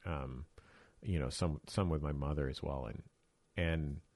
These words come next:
I remember that the thing that brought me out of that was just thinking, "Oh, wait, like, I am getting to the point where I can have my own life." And it's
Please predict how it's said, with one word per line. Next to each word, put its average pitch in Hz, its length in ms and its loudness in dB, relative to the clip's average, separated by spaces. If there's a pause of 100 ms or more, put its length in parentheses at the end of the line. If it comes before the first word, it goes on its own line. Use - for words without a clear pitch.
(560)
I 110 60 6
remember 143 360 12
that 113 200 10
the 110 120 10
thing 135 360 8
that 101 200 10
brought 104 320 10
me 104 180 6
out 104 260 10
of 92 120 6
that 82 300 8
was 92 200 2
just - 240 4
thinking, 95 600 2 (800)
"Oh, 127 440 10 (920)
wait, 123 420 8 (920)
like, 95 420 4 (160)
I 113 220 12
am 147 160 8
getting 120 340 8
to 120 100 2
the 107 120 6
point 87 480 4
where 85 520 4 (840)
I 95 160 10
can 101 300 2
have 90 300 4
my 80 220 4
own 71 380 2 (600)
life." - 520 -2 (480)
And 98 100 10
it's 95 180 6